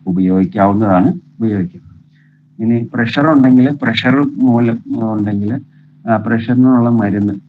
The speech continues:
റീനൽ പ്രഷർ, ആസ്മ ഉള്ളവർ, ആ, പ്രഷർ ഉണ്ടെങ്കിൽ അതിന്റെ മരുന്ന് നിർത്തരുത്, മറന്നു പോവുകയും ചെയ്യരുത്. അത് പ്രത്യേകം ശ്രദ്ധിക്കണം.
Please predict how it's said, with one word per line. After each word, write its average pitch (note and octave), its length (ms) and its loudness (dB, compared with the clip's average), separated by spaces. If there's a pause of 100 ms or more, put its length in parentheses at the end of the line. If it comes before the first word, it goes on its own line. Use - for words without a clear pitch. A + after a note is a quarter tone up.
(100)
റീനൽ A2 480 -2
പ്രഷർ, - 640 -10
ആസ്മ G2+ 460 -2
ഉള്ളവർ, G2 320 -2 (320)
ആ, F#2 460 -2
പ്രഷർ G#2 380 -8
ഉണ്ടെങ്കിൽ G2 480 0 (360)
അതിന്റെ G2+ 280 0
മരുന്ന് G2+ 480 2
നിർത്തരുത്, G#2+ 760 -2
മറന്നു F#2+ 340 0
പോവുകയും G#2 500 -2
ചെയ്യരുത്. - 640 -14
അത് G2 140 -4
പ്രത്യേകം F#2+ 400 -2
ശ്രദ്ധിക്കണം. F2+ 760 -8